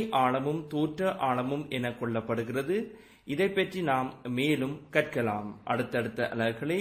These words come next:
இதை பற்றி நாம் மேலும் கற்க முடியும். இரவு வானில் நாம் நட்சத்திரங்களை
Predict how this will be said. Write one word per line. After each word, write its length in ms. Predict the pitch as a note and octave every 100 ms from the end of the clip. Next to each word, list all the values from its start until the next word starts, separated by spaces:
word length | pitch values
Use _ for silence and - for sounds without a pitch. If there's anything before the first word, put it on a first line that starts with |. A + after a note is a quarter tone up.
| -
இதை 180 | B2+ A#2
பற்றி 320 | A#2 A2+ B2
நாம் 320 | A#2 D3 F3+ -
மேலும் 400 | B2+ B2+ A#2+ D#3
கற்க 320 | D#3 A2+ C3+
முடியும். 500 | F3 D3+ A#2 A2 G#2 G#2+ - - _ _ _ _ _ _ _ _ _ _ _ _ _ _ _ _ _ _ _ _ _ _ _ _ _ _ _ _ _ _ _ -
இரவு 380 | D3+ A3 A#3+ A3
வானில் 420 | A3 G#3+ A3 G#3
நாம் 360 | F#3+ F#3+ F#3+
நட்சத்திரங்களை 800 | D#3 D3+ G#3 G3+ G#3 G#3 G3 G#3